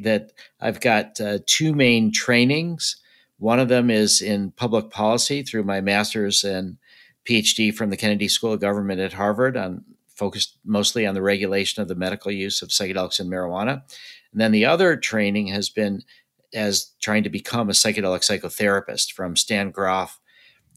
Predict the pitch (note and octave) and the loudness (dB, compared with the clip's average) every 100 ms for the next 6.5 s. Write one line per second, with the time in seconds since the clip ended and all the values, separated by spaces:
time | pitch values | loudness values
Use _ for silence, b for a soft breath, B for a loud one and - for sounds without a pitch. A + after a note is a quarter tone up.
0 | - - - F2 G2 F2+ G#2+ F#2+ F#2 F#2+ | -20 -18 -18 -10 -8 -6 -2 -2 0 0
1 | F#2+ F#2+ - G2 F#2 F2+ G2+ F#2+ D2 F#2+ | -2 -2 -2 0 0 0 -2 -2 -2 -2
2 | F#2 F2+ G#2 G2+ - G2 G2+ - F#2+ F#2 | -2 -2 -2 -2 -2 -8 -8 -6 -4 -4
3 | - F#2 F2+ - F#2+ F2 F2+ E2 - F#2 | -4 -8 -8 -8 -6 -6 -8 -6 -6 -4
4 | A2 A2+ G2+ G2 F#2+ F#2 F#2 - G2 F2+ | 0 -2 0 -4 -2 -2 -4 -4 -8 -6
5 | F#2+ F2+ F2 E2 - - F#2+ F#2 F2+ - | -6 -4 -6 -8 -8 -8 -6 -6 -4 -2
6 | - F#2 F2 - | -2 -2 -6 -8